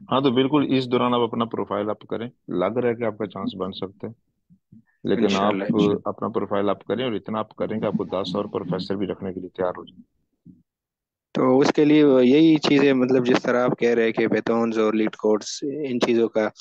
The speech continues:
Speaker 2: ये award लेना ये लाजमी है, क्योंकि
Speaker 1: बिल्कुल,
Speaker 2: ल-, क्योंकि mathematics
Speaker 1: बिल्कुल।
Speaker 2: की machine learning में और इसी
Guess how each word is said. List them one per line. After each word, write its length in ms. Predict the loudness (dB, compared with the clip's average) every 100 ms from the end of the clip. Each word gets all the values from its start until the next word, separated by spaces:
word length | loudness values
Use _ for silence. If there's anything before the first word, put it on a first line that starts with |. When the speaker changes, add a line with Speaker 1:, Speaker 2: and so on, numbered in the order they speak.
| -20 -4 2
Speaker 2:
ये 320 | 2 2 2
award 280 | 2 2 2
लेना 360 | 2 0 -4 0
ये 140 | 2
लाजमी 380 | 2 0 -2 -6
है, 100 | -8 -16 _ _ _ _ _ _ -6
क्योंकि 300 | 0 4 6
Speaker 1:
बिल्कुल, 300 | 6 2 0
Speaker 2:
ल-, 140 | 0
क्योंकि 280 | 0 0 2
mathematics 360 | 4 4 2
Speaker 1:
बिल्कुल। 200 | 0 -2
Speaker 2:
की 0 |
machine 300 | -2 -2 -2
learning 380 | 0 0 -2 -4
में 100 | -2
और 140 | 0
इसी 100 | -2